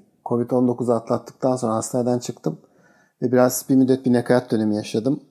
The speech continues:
Bir aile dostumuzun yazlığında, Ayvacık civarında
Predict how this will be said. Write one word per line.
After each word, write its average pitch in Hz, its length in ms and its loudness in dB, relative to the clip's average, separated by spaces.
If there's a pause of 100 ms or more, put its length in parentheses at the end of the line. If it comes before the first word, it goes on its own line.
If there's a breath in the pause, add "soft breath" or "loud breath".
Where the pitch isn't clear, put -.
(240)
Bir 151 320 0
aile 131 360 2
dostumuzun 135 800 -2 (100)
yazlığında, 117 840 0 (260)
Ayvacık 110 640 -2
civarında 104 800 -2